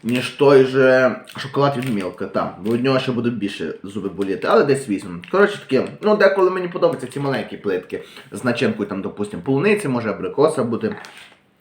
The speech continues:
Це мені подобається. Видів, як один, м, блогер на Ютубі порівнював, м, д-, е, дизайн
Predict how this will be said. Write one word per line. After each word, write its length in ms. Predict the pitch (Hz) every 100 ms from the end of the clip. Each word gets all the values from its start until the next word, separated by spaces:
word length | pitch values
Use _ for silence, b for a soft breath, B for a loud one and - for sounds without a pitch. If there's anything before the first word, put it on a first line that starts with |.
| -
Це 120 | 147 147
мені 140 | 147
подобається. 440 | 113 104 95 - - _ b b b b b b b b _ 117
Видів, 360 | 147 160 160
як 160 | 156 151
один, 200 | 147 160 143 -
м, 420 | 127 131 127 135 - -
блогер 680 | 110 143 160 147 156 156 - - - -
на 300 | 113 165 170
Ютубі 480 | 165 156 - 151 160 208 - - _ _ _ _ _ _ _ _ _ - - - -
порівнював, 600 | 139 156 147 135 131 123 - B B B B B B -
м, 280 | 110 110 101 -
д-, 220 | 107 101 -
е, 100 | 117
дизайн 760 | 117 127 143 139 120 113 104